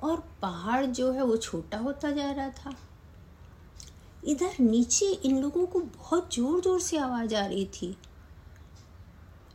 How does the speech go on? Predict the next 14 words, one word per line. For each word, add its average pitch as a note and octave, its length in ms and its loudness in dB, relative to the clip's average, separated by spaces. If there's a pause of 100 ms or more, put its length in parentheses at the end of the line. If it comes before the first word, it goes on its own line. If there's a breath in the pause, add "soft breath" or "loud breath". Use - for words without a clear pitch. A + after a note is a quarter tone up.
(100)
लोमड़ी A3 380 4
की F4 160 2
पत्नी B3 420 2
बोली, C4 360 4
"लगता C#4 380 -2
है D4+ 80 4
भूकंप B3 600 0
आ B3+ 160 4
गया।" F3 360 -2 (3250)
तभी G#3 240 2
उसका D#4+ 320 0
बेटा G#3 460 2
बोला, C4+ 320 0
"देखो, A3+ 540 0